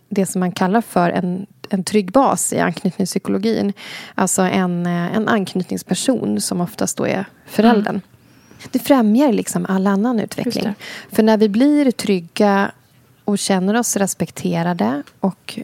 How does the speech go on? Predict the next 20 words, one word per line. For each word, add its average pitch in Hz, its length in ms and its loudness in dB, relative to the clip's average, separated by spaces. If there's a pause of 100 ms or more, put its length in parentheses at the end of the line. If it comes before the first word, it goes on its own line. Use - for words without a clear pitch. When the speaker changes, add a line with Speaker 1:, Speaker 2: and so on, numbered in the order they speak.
(140)
Speaker 1:
eh, 196 400 -4 (320)
mår 202 260 0
bra, 196 420 0 (540)
Speaker 2:
Mm. 208 120 -2 (300)
Speaker 1:
då 202 120 2
vågar 202 340 2
vi 185 60 0
också 175 280 -2
ge 175 180 0
oss - 160 -2
ut - 380 -4
och 175 360 -4 (600)
utforska 202 880 0
Speaker 2:
Mm. - 40 -20 (720)
Mm. 226 120 0
Speaker 1:
världen 190 440 0
och - 220 -8
oss 190 180 -2
själva 175 380 -2
och, - 260 -8